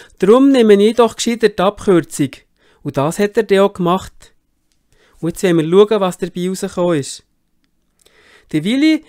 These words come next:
ist auf ein, über einen stotzigen Felsen gelaufen, auf eine alte Hängebrücke zu. Oh je!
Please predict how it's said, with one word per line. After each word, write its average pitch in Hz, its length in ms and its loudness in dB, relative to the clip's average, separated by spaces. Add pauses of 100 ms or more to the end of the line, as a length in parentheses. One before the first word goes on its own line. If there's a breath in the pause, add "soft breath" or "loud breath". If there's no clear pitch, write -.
(120)
ist 208 160 0
auf 196 140 2
ein, 180 100 4
über 190 300 -2
einen 170 100 2
stotzigen 214 580 0
Felsen 226 400 0
gelaufen, 214 520 0 (480 soft breath)
auf 190 120 -6
eine 185 160 -2
alte 202 380 0
Hängebrücke 220 640 0
zu. 147 360 0 (4000 soft breath)
Oh 247 260 6
je! 190 560 2